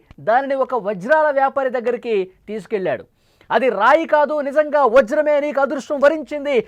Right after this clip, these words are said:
నీకు వజ్రం దొరికింది" అని అతను చెప్పాడు. ఖరీదైన ఆ వజ్రాన్ని ఆ వ్యాపారి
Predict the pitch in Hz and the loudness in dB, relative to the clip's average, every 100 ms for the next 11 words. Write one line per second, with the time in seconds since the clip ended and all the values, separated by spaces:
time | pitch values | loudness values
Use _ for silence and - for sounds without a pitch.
0 | - 220 285 226 170 254 220 311 294 208 | -6 -4 -4 -4 0 0 2 0 0 0
1 | 277 254 277 269 262 247 214 - - 233 | 0 0 -6 -4 -4 -4 -6 -8 -10 -6
2 | 269 254 240 233 190 117 - _ _ _ | -4 -4 -4 -4 -6 -6 -16 _ _ _
3 | - 247 330 330 294 269 247 202 208 170 | -2 0 0 2 0 0 -4 -2 0 -2
4 | 170 185 277 233 180 - 185 160 160 233 | -6 -4 -4 -4 -10 -6 -4 -4 -6 -4
5 | 247 185 143 | -4 -6 -8